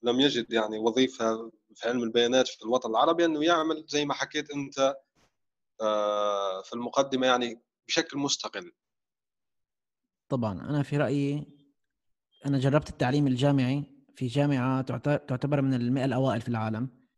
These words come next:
Speaker 2: جامعة مالايا في
Speaker 1: مم.
Speaker 2: ماليزيا، وجربت
Speaker 1: ما شاء
Speaker 2: التعليم،
Speaker 1: الله.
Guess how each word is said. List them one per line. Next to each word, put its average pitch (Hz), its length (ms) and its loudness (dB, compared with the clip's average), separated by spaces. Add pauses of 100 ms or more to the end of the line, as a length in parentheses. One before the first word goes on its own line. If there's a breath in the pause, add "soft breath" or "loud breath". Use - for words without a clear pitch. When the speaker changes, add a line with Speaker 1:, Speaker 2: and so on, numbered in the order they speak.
(280)
Speaker 2:
جامعة 127 360 2
مالايا 127 260 0
في 120 120 -4
Speaker 1:
مم. 123 80 2
Speaker 2:
ماليزيا، 120 460 -4 (840)
وجربت 165 480 2
Speaker 1:
ما 127 140 2
شاء 120 60 2
Speaker 2:
التعليم، 185 280 4
Speaker 1:
الله. - 200 -4